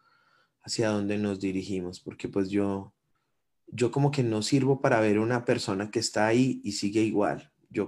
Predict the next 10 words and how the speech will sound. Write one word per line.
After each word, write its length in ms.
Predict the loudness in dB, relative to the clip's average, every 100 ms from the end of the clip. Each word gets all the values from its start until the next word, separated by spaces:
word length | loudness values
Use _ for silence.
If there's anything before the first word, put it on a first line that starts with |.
| -4
no 160 | -4
sirvo 400 | -2 -2 -2 -4 -4
para 200 | -10 -10
eso. 340 | -10 -12 -14 _ _ _ _ _ _ _ _ 2
No 180 | 4
sirvo, 380 | 6 6 6 2
no 200 | -2 -6
sirvo, 360 | -2 -2 0 -4
no 180 | -4 -6
sirvo. 420 | -6 -8 -10